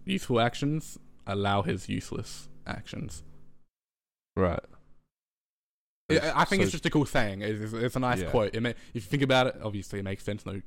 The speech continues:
Speaker 1: no shit.
Speaker 2: Yeah.
Speaker 1: But, like, yeah, I just think that's dope. Like, obviously 'cause he's, he used strategy. He's a smart
Speaker 2: Yeah.
Speaker 1: guy. That's why he won his fights. But he let his enemy supposedly be shit, and
Speaker 2: Yeah.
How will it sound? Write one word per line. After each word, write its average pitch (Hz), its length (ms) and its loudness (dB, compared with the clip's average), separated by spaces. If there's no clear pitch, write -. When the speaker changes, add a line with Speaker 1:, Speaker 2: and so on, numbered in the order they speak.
Speaker 1:
no 104 180 -8
shit. - 300 -2
Speaker 2:
Yeah. 87 280 -2
Speaker 1:
But, 101 160 2
like, 92 220 -2
yeah, 131 260 6
I 95 140 2
just 98 200 -4
think 98 380 -4
that's 95 220 -6
dope. 95 320 -2
Like, 92 220 -6
obviously 107 340 0
'cause 110 160 -2
he's, 92 340 -4
he 104 160 -4
used 95 320 -2
strategy. 98 580 2
He's - 120 -6
a - 340 -12
smart 95 220 4
Speaker 2:
Yeah. 87 120 2
Speaker 1:
guy. 101 240 2
That's 92 200 -4
why 95 180 -4
he 95 80 -4
won 98 200 -4
his 95 120 -6
fights. - 480 2
But 95 240 -4
he 107 100 2
let 107 160 4
his 107 320 -2
enemy 104 300 0
supposedly 98 720 2
be 98 240 -6
shit, - 460 -4
and 95 440 -4
Speaker 2:
Yeah. 101 400 6